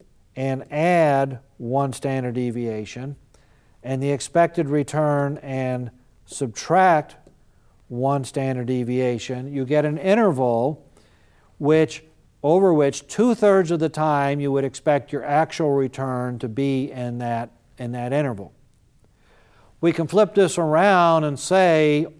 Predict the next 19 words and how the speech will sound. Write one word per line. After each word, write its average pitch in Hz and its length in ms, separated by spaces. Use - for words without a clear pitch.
however, 160 720
one-third 165 840
of 143 60
the 139 100
time 143 720
you 156 200
would 156 140
expect 160 460
a 160 60
return 147 580
that 147 180
would 139 200
be 135 380
outside 196 640
of 147 120
that 127 240
interval. 98 440
And 139 280
so, 135 480